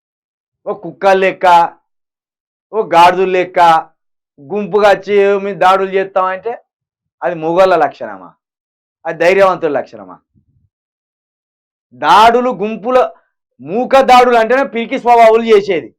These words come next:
ఒక సిద్ధాంతం మీద ఉండేవాడిని, ఒక మాట మీద ఉండేవాడిని ఎదుర్కోలేక ఓ పది మంది వచ్చి దాడి చేస్తే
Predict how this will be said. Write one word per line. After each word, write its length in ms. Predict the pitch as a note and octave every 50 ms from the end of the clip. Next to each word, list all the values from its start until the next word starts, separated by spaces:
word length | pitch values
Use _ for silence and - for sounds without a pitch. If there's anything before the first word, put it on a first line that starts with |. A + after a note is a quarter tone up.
| _ _ _ _ _ _ _ _ _ _ _ _ _ -
ఒక 140 | C3+ - G3
సిద్ధాంతం 640 | F#3+ F#3+ G3 E3 D#3 G#3+ A3+ A#3 A3+ A#3+ B3 A#3+
మీద 160 | A#3+ B3 A3+
ఉండేవాడిని, 480 | A#3 A3 G#3+ A3 G#3+ G#3 G3+ G3+ G3+ A#3
ఒక 140 | A#3 - G#3
మాట 340 | G3 F3+ F#3 F#3+ G#3+ A3
మీద 260 | A#3+ A#3 A3+ A3+ G3 G#3
ఉండేవాడిని 760 | G3+ G3+ G3 G#3 G3+ F#3 F3+ F3 F3 F3+ G#3 A#3+ C4 C4+ - _ _ _ _ _ _ _ C#3+ D#3+
ఎదుర్కోలేక 1120 | E3+ F3 F3 C4+ C4 B3 - B3+ B3+ B3 G#3+ G3 F3+ E3+ - D#3+ D#3+ F#3 A3+ B3+ B3+ - _ _ _ _ _ _ _ _ _ _ _ _ _ _ _ _ _ _ _ _ _ _ _ _ _ _ _ _ -
ఓ 120 | G#3+ G#3
పది 220 | G#3 G#3+ G#3+ A3+ B3+
మంది 300 | B3 B3 A#3+ A#3+ B3 B3
వచ్చి 200 | A3+ - - C4
దాడి 380 | F#3 F#3 G#3 A3+ A#3 A#3+ A#3
చేస్తే 520 | A#3+ A#3 A3+ - - C4 C#4+ D4 D4 -